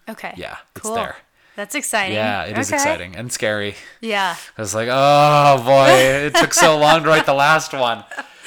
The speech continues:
Speaker 2: So I, I, I definitely will dive into that in two thousand seventeen, um,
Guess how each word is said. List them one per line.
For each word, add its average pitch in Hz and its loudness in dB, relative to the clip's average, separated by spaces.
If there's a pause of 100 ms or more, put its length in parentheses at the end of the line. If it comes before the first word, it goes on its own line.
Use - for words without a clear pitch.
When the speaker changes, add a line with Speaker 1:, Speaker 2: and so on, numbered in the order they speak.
(100)
Speaker 2:
So 131 -4
I, - -2
I, 123 -2 (140)
I 135 -2
definitely 151 -4
will 131 -6
dive 117 -2
into 113 -8
that 117 -2
in 107 -12
two 117 -10
thousand 104 -6
seventeen, 107 -10 (480)
um, 98 -10